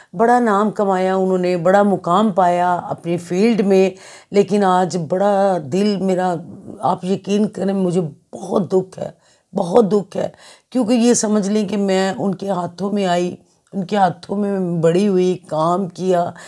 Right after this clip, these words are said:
और हमेशा उन्होंने मुझे इतना प्यार किया और वो मेरी इतनी रिस्पेक्ट करते थे, इतनी मोहब्बत मुझसे करते थे। वो कहते थे, "ये अपने ख़ानदान में सबसे मेहनती बच्ची है,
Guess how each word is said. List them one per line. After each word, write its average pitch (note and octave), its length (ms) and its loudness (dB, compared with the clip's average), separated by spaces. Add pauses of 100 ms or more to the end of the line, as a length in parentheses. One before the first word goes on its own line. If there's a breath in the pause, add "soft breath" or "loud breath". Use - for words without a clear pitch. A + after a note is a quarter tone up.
(320 loud breath)
और G#3+ 100 4
हमेशा G#3+ 460 2
उन्होंने G3+ 300 0
मुझे G3 260 0
इतना A3 320 -4
प्यार F#3+ 520 0
किया F#3 500 -6 (360 soft breath)
और A3 100 0
वो B3+ 180 4
मेरी B3+ 220 4
इतनी C4 340 0
रिस्पेक्ट - 580 -2
करते F#3 440 -8
थे, - 160 -10 (440 soft breath)
इतनी A3+ 320 0
मोहब्बत G3+ 500 4
मुझसे A#3 320 0
करते F#3 320 -6
थे। F#3+ 140 2 (560 loud breath)
वो - 40 -14
कहते A3 260 2
थे, A3 120 0
"ये A#3 200 4
अपने G3 220 -4
ख़ानदान G3 460 0
में G#3 140 2
सबसे A#3 440 0
मेहनती F#3 400 -2
बच्ची E3+ 460 -4
है, E3+ 180 0